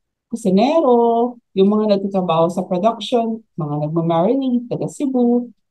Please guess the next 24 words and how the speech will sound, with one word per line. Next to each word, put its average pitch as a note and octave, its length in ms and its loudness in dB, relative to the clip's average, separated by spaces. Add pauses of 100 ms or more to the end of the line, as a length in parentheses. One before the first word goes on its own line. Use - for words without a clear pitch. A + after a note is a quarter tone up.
(140)
Tapos D4+ 320 0
yung D4 140 2
mga C#4 280 -2
materials E3+ 880 -2
or F3 160 0
ingredients - 1080 0 (500)
na E3 380 0
gi-, E3+ 160 -10 (180)
pinagagawa F3 560 2
namin A#3 320 0
ng C4+ 80 -4
liempo, F3 640 0 (480)
galing A#3+ 400 2
din F3+ 320 2
sa F#3+ 160 -6
Cebu. F3+ 800 0 (400)
So, D3+ 600 -4 (2250)
ang D#3 80 -4
pag-uusapan C4 720 4
natin B3 320 0
ngayon F#3 280 2 (100)
ay G#3+ 500 0 (400)
brand D3 240 2
identity, D#3 640 -4